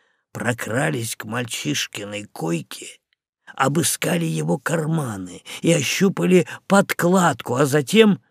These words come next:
мы вернулись на свои места, и Билл шепотом рассказал, какое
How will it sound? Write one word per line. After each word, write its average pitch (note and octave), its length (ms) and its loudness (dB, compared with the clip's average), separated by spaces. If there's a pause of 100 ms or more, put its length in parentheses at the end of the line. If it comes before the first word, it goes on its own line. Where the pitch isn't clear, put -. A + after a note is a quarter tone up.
(560)
мы C#3 160 0
вернулись B2 560 -4
на A#2+ 100 -6
свои A#2 340 -4
места, A2 460 -6
и B2 200 0
Билл C3 500 -2 (240)
шепотом C3+ 680 -2
рассказал, B2 680 -2
какое C#3+ 840 -2